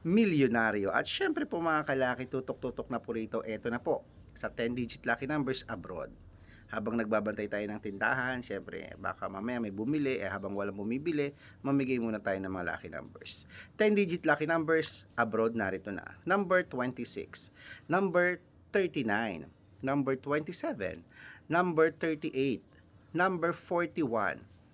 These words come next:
number sixty-three, number sixty-seven, number twenty, number eight,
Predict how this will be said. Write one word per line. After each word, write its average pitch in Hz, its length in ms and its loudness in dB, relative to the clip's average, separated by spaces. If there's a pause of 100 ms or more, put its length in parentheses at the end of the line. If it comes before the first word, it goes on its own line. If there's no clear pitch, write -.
(160)
number 175 480 2
sixty-three, 127 800 -4 (400)
number 185 400 4
sixty-seven, 180 1400 -2 (400)
number 170 480 2
twenty, 139 640 0 (400)
number 190 480 4 (160)
eight, 143 240 0